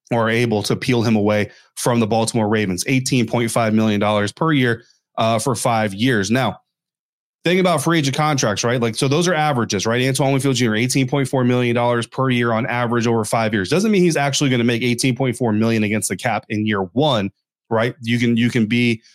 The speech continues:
uh, flexible with that contract and how the money gets doled out and all that stuff. But if you were to take all these contracts, which some of them are pretty high,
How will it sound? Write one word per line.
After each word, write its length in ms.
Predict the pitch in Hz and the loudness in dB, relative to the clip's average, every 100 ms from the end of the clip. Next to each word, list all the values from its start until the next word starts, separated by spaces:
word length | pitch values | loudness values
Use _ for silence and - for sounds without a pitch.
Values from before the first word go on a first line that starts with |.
| - | -6
uh, 240 | 110 110 | -2 0
flexible 420 | 107 123 113 123 113 | 0 0 0 0 0
with 120 | 110 | 0
that 160 | 113 | -2
contract 560 | - 113 110 120 113 110 | -2 -2 0 0 -2 -2
and 80 | 101 | -2
how 160 | 117 | 0
the 60 | 113 | 2
money 260 | 110 107 107 | 2 2 0
gets 220 | 104 - | -2 -4
doled 280 | 120 110 107 | -2 0 2
out 200 | 107 104 | 2 0
and 80 | 104 | 0
all 140 | 104 | 0
that 200 | 104 98 | 0 0
stuff. 240 | - 107 - | -2 -2 -2
But 260 | 185 131 - _ _ - | -2 -2 -4 _ _ -4
if 160 | 143 | 0
you 100 | 139 | 2
were 80 | 247 | 2
to 60 | 226 | 2
take 180 | 214 175 | 2 2
all 200 | 160 185 | 2 2
these 160 | 180 | 0
contracts, 720 | 151 135 117 113 107 - - _ _ _ | 0 0 0 0 0 -2 -6 _ _ _
which 240 | 123 120 | -2 0
some 160 | - 151 | 0 2
of 60 | 170 | 2
them 120 | 165 | 0
are 60 | |
pretty 220 | 139 151 165 | 0 0 2
high, 300 | 113 101 | 2 0